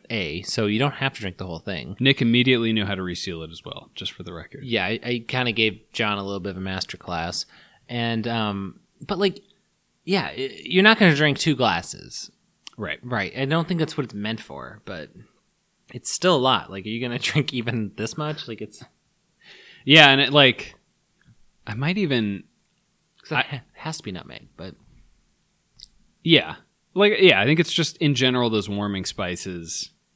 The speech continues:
Speaker 2: Cinnamon, clove, nutmeg, mace, whatever. I might do the other ones and then double bang two.
Speaker 1: <laughs>
Speaker 2: Yeah.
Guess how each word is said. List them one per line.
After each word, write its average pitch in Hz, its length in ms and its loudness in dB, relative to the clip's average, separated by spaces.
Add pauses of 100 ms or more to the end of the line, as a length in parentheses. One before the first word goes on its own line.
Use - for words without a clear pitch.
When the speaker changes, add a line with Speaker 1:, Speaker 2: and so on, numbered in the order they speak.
(960)
Speaker 2:
Cinnamon, 95 480 -6
clove, 87 580 -8
nutmeg, 82 680 -12 (300)
mace, 80 360 -14
whatever. 78 440 -14 (1200)
I 127 80 0
might 208 240 0
do 220 100 4
the 131 160 4
other 127 240 2
ones 101 480 -4 (300)
and 120 180 -2
then 113 240 -4 (180)
double 127 340 0
bang 104 360 -4
two. 82 600 -8 (340)
Speaker 1:
<laughs> - 480 -10 (440)
Speaker 2:
Yeah. 80 340 -10